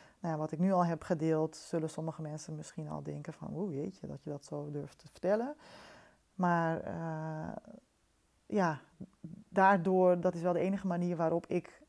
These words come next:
iemand kan raken... en iemand dus ook daadwerkelijk kan inspireren. Want ik kan wel el-, elke keer een mooi verhaaltje gaan verzinnen, maar... Ja, dat gaat niet werken, want in die modus heb ik een beetje gezeten, eh, vorig jaar.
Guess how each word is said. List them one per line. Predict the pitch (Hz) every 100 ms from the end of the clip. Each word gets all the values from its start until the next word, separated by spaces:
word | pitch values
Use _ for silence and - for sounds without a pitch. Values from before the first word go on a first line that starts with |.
| -
iemand | 190 170 160
kan | - 156
raken... | 175 175 175 160 165
en | - 170
iemand | - 170 165
dus | 160
ook | 127 165
daadwerkelijk | 160 156 165 160
kan | - -
inspireren. | 170 165 165 165 170 160 156
Want | 156 - - - -
ik | -
kan | 165 165
wel | 165 160 -
el-, | - 165
elke | 160 165 -
keer | 165 160
een | 160
mooi | 160 160
verhaaltje | 170 160 165 -
gaan | 165 156
verzinnen, | 165 151 156 160
maar... | 156 165 - - - _
Ja, | 165 151 147
dat | - 160 -
gaat | 151 151
niet | 165 151
werken, | 156 151 151
want | 147 147 - - -
in | - 170
die | 170 175
modus | 170 170 160
heb | 165 165
ik | -
een | 160
beetje | 151 151
gezeten, | - 147 156 175 185
eh, | 175 170 170 165 165
vorig | - 175 165
jaar. | - 160 160 214